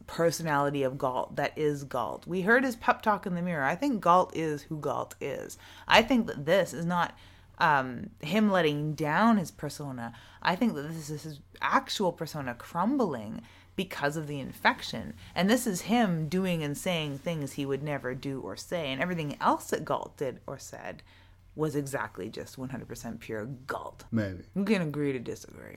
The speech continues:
Speaker 2: We're gonna agree to disagree on that for sure. Well, fucking Basil Exposition bursts through the fucking door and takes out Galt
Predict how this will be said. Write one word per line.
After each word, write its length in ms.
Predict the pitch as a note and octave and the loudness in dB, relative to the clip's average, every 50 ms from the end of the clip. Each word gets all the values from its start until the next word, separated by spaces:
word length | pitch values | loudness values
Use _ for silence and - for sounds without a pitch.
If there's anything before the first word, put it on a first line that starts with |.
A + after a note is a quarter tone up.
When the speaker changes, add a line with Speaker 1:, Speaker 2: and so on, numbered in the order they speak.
| - - | -2 2
Speaker 2:
We're 160 | B2+ B2 A#2+ | 4 4 6
gonna 160 | A#2 A2+ G#2+ | 6 6 6
agree 200 | G2 F#2+ F#2 F2+ | 4 2 2 0
to 80 | F2+ F2+ | 0 -2
disagree 340 | F2+ F2 G2 F#2+ F#2 F#2 E2 | -2 -4 -4 -4 -4 -4 -4
on 120 | E2 E2+ | -6 -6
that 160 | E2+ D#2+ D#2+ | -8 -8 -8
for 80 | - E2+ | -10 -10
sure. 240 | - - E2 E2 - - - - - B2+ - | -10 -10 -12 -12 -14 -20 -8 -6 -6 -2 0
Well, 420 | - D3 B2+ D3+ C3+ C3 - - - - - - - _ - - | 2 4 6 6 6 6 4 0 -6 -14 -20 -20 -20 _ -20 -20
fucking 380 | - - - D3 D3 D#3+ C3 A#2+ | -2 2 4 6 6 6 6 8
Basil 340 | A2+ A#2+ C3 C#3+ C3+ C3+ A#2+ | 8 10 10 10 10 8 8
Exposition 600 | A#2 A#2 - - - F#2+ G#2+ B2+ C3+ - A2+ F#2+ | 6 6 4 0 0 2 4 4 4 4 2 0
bursts 300 | F2+ F#2 F2+ F2+ - - | 0 0 -2 -4 -4 -6
through 100 | - F#2+ | -6 -6
the 100 | E2+ - | -6 -6
fucking 360 | - - G2 F2 - F#2+ F2 | -4 -4 -4 -2 -4 -4 -6
door 300 | E2 E2+ E2 E2+ G2+ A2+ - - - - - - - - - | -6 -6 -6 -6 -8 -8 -10 -14 -20 -20 -20 -20 -20 -10 -8
and 120 | G2+ F#2+ | -8 -2
takes 260 | - - A2 G2 - - | 0 2 2 2 2 2
out 240 | G#2 G2 F#2+ F2+ - | 2 2 0 0 2
Galt 400 | G#2+ G#2 G#2+ F#2+ F2+ - - | 2 4 4 2 0 -2 -6